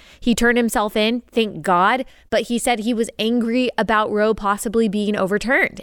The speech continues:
And ironically, he said that he was also upset that the Supreme Court upholds the Second Amendment. And that's just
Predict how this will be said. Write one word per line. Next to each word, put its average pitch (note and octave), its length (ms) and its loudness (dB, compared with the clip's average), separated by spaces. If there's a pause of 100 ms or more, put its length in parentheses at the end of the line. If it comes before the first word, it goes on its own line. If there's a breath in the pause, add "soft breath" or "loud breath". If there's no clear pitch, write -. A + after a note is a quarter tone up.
And A3 260 0
ironically, G3+ 680 -2
he G3+ 220 -4
said G3+ 260 -2
that - 160 -8
he G3 100 -4
was F#3+ 200 -2
also F#3+ 420 0
upset F#3 360 -2
that F3 140 -12
the F3 80 -10
Supreme F3+ 440 -8
Court F#3 400 -2 (380 soft breath)
upholds F#3 560 -2 (120)
the F3+ 80 -10
Second F#3+ 500 -6
Amendment. E3+ 400 -4
And D#3+ 340 -12
that's - 240 -4
just - 440 -8